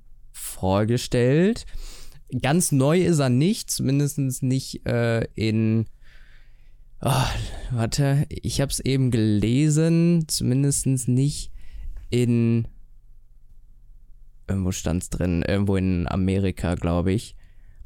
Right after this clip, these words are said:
Da gibt's den nämlich schon seit zweitausendzwanzig tatsächlich.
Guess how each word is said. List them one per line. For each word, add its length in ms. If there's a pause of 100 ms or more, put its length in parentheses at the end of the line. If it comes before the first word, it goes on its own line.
(100)
Da 100
gibt's 240
den 160
nämlich 260
schon 180
seit 240
zweitausendzwanzig 1000
tatsächlich. 720